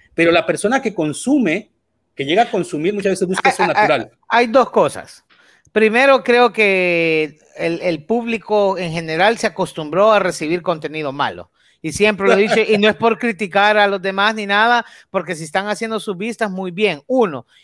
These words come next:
Speaker 2: Y dos, también fue, es eso que vos decís, la honestidad que po-, uno en un estudio más sencillo se puede ver un poco más natural,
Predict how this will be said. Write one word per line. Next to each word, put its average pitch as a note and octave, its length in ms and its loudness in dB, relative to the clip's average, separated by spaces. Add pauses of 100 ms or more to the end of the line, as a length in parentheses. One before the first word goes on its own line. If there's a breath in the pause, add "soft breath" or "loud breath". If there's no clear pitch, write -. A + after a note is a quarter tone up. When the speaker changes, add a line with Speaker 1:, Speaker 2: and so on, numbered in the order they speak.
Speaker 2:
Y A#3 140 -6
dos, A3+ 400 4
también G#3+ 460 -2
fue, A3+ 580 2
es G#3+ 260 0
eso G3 220 0
que D#3+ 80 -6
vos G3 160 -2
decís, G#3 240 -6
la F3+ 140 0
honestidad F3 760 -2 (300 soft breath)
que G3 160 -2
po-, E3+ 220 -6
uno F#3 800 0 (520)
en F#3+ 140 -2
un G3+ 120 -2
estudio G#3 400 -2
más F#3 240 0
sencillo A#3 800 -2 (180 soft breath)
se G3 200 -4
puede G3+ 280 0
ver G3 140 0
un F#3+ 140 -6
poco F#3+ 260 -2
más D#3+ 400 -4
natural, D3 580 -2